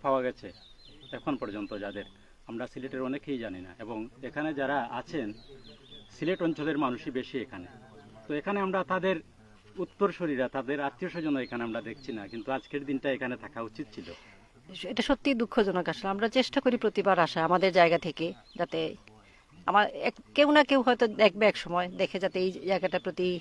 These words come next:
Speaker 2: মানে, নিজেদের ভালোবাসা প্রকাশ করতে পারে। এটার জন্য আসলে আমরা প্রতি বছর আসি এই জায়গায়, এবং জানি না আসলে পরিবার থেকে কেন ওনারা, মানে, কি জন্য আসতেছেন না, এখন এটা আসলে ওনাদের ব্যাপার। কিন্তু আমরা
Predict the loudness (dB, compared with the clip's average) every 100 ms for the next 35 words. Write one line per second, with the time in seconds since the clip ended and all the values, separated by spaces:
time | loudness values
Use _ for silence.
0 | -4 0 0 0 2 4 10 10 12 10
1 | 8 2 2 2 0 -2 0 0 -6 -16
2 | -6 0 0 2 4 6 6 2 2 0
3 | 0 0 0 0 -4 -4 -20 -18 -2 0
4 | 2 0 2 2 0 -2 -4 -4 -6 -18
5 | -20 -20 -20 -20 -18 6 8 10 8 6
6 | 6 2 2 2 4 2 0 0 2 2
7 | 4 6 6 4 -4 -8 -4 -4 -4 -2
8 | 2 2 0 -8 -8 -6 -6 -8 -16 -20
9 | -20 -20 -20 -20 -14 -6 -6 -2 -4 -2
10 | 0 0 0 -2 -2 -4 -8 -8 -8 -8
11 | -4 -2 2 6